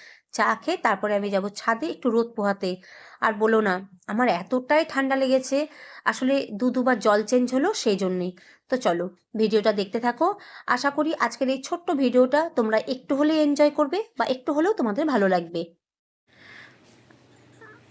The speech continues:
আর এই দেখো বন্ধুরা, একটা গুড নিউজ, আমাদের শ্রেয়া স্কুলের যে যোগ ব্যায়াম প্রতিযোগিতা হয় তাতে ফার্স্ট হয়েছে, এই সার্টিফিকেট পেয়েছে আর পেয়েছে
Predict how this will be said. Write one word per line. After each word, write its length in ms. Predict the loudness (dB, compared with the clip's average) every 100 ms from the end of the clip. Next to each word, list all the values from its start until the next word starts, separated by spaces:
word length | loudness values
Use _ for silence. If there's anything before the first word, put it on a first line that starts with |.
| -2
আর 140 | 2 6
এই 100 | 6
দেখো 200 | 6 6
বন্ধুরা, 440 | 6 8 6 6 0 -2
একটা 240 | 0 0
গুড 280 | 0 0 2
নিউজ, 380 | 4 4 2 0 -14 -20 -20 -20 -2
আমাদের 360 | 2 4 4 2
শ্রেয়া 460 | 2 4 4 2 -2 -16 -20 _ _ _ _ _ _ -20 _
স্কুলের 560 | -20 -4 0 6 6 6
যে 240 | 4 6
যোগ 160 | 6 6
ব্যায়াম 260 | 6 4 4
প্রতিযোগিতা 560 | 2 2 4 4 6 6
হয় 260 | 6 4 0 -2
তাতে 340 | -2 2 2 2 2
ফার্স্ট 280 | 2 2 2
হয়েছে, 400 | 2 2 0 0 -4 -20 -20 -20 _
এই 120 | 0
সার্টিফিকেট 600 | 2 0 0 0 2 2
পেয়েছে 460 | 4 4 6 4 4 0 -20 -20 -4
আর 140 | 0 0 2
পেয়েছে 540 | 0 0 4 6 6